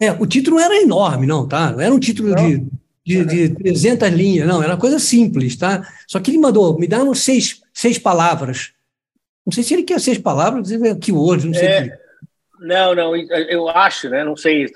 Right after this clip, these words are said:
Speaker 3: mas tem vários, tem, tem diversos, é, é, journals que eles pedem o short title, que é, ele, o título vai na página principal, mas em toda a página do artigo tem o short title.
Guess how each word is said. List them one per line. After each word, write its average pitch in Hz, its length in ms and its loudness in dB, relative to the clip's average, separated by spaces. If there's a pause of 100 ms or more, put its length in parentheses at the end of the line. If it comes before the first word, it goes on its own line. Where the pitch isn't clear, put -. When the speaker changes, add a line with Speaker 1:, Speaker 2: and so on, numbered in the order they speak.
Speaker 3:
mas 123 220 -4
tem 143 180 -6
vários, 151 420 -2
tem, 127 380 -4 (160)
tem 135 160 0
diversos, 127 640 -2
é, 117 640 0
é, 113 60 -8
journals 147 480 -2
que 127 640 -4
eles 135 260 -2
pedem 147 320 0
o 135 100 -8
short 160 380 -2
title, 135 360 -4 (580)
que 131 140 -6
é, 131 400 2
ele, 139 140 -4
o 147 120 -2
título 160 460 -2
vai 147 180 0
na 143 100 -2
página 143 300 -2
principal, 151 1040 -4 (340)
mas 131 180 0
em 143 80 -4
toda 175 320 -2
a - 40 -4
página 147 380 -2
do 139 100 -4
artigo 147 480 -2
tem 151 200 -2
o 139 40 -2
short 143 400 -2
title. 117 400 -2